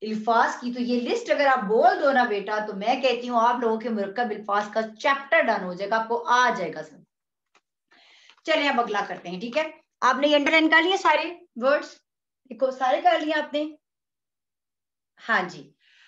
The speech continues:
अब हम लोग करते हैं अगला सफा। ये देखें, ये क्या हो रहा है? ये क्या, कौन सी जगह नजर आ रही है आपको?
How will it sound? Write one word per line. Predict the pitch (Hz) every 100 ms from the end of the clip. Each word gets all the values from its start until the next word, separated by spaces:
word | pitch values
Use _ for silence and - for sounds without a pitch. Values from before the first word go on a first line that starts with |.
| _ -
अब | 359 330
हम | 302 240
लोग | 233 233
करते | 208 - 220
हैं | 214 220 247
अगला | 277 269 208 -
सफा। | - 127 - _ _ _ - 226
ये | 277 226
देखें, | 151 - 147 147 _ _ _ _ _ _ _ _ _ _ _ _
ये | 226 320
क्या | 285 202
हो | 156
रहा | 147
है? | - _ _ _ _ _ _ _ 214
ये |
क्या, | 233 254
कौन | 247 294
सी | 247
जगह | 220 196 180
नजर | 175 165
आ | 156
रही | 151
है | 156
आपको? | 151 - 156